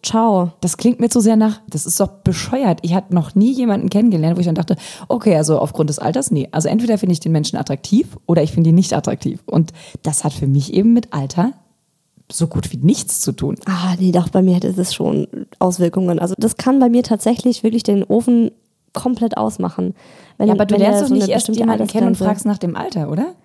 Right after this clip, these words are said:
Speaker 1: Nee, das
Speaker 2: Sondern
Speaker 1: nicht, aber du, du machst, ja, das stimmt so. Also ich denk halt auch, ich weiß nicht, ob ich den Typen, also diesen <laughs> Minderjährigen, in einer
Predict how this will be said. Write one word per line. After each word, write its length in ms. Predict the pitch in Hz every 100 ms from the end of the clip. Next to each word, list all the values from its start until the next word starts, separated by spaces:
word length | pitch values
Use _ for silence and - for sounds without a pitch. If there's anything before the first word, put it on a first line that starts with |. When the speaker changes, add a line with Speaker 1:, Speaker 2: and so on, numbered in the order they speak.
| _ -
Speaker 1:
Nee, 400 | 208 220 208 175
das 100 | 202
Speaker 2:
Sondern 220 | 196 214
Speaker 1:
nicht, 160 | 220 -
aber 220 | 208 202
du, 80 | -
du 120 | 214
machst, 280 | 220 226 -
ja, 200 | 185 190
das 140 | 180
stimmt 240 | - 185 -
so. 100 | 165 - -
Also 160 | 196 214
ich 140 | 214
denk 200 | 233 277
halt 140 | 240 -
auch, 300 | 214 220 - - _ _ -
ich 120 | -
weiß 280 | 151 190 220
nicht, 120 | 185
ob 80 | 180
ich 140 | 180 -
den 400 | 185 185 190 180
Typen, 340 | 233 240 226
also 140 | 190
diesen 260 | 180 170 180
<laughs> 0 |
Minderjährigen, 760 | 170 190 208 196 185 190 196 190 - - 254 208 -
in 220 | 190 190
einer 400 | 175 175 175